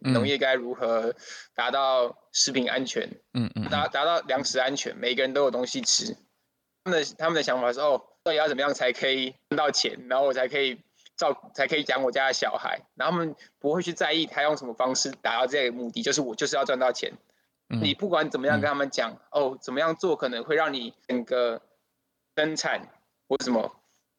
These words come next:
Speaker 2: 不会那么辛苦，而且又更永续。他说，为什么我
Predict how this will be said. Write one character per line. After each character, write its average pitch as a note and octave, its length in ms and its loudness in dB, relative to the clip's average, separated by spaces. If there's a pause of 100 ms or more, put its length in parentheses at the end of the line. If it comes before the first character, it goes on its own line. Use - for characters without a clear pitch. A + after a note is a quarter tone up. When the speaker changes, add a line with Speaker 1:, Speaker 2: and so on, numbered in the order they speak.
(140)
Speaker 2:
不 D#3+ 60 0
会 E3+ 140 2
那 E3+ 120 -2
么 C#3+ 200 2 (240)
辛 D3+ 280 2
苦， B2+ 280 -6
而 B2+ 100 -2
且 C3 140 0
又 C#3 160 4
更 C#3+ 180 -2
永 - 240 -8
续。 - 180 -8
他 C3+ 280 0
说， D3 100 2
为 E3+ 140 2
什 E3 120 0
么 B2+ 140 -4 (840)
我 C3 120 -2